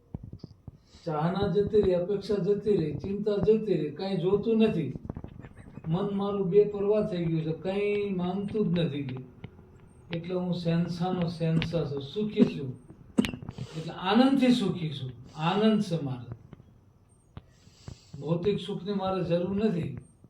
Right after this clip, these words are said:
મારું મન ભૌતિક સુખ માંગતું નથી.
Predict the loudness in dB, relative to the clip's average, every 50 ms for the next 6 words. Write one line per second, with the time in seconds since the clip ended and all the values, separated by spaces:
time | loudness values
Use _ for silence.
0 | _ _ -20 -20 _ -16 -16 -16 _ -16 -10 -4 -2 0 2 2 2 2 2 2
1 | 2 2 0 0 0 0 -2 -6 -6 -8 -8 -6 -4 -4 -2 -2 -2 -4 -2 0
2 | 2 4 4 4 2 0 -2 -6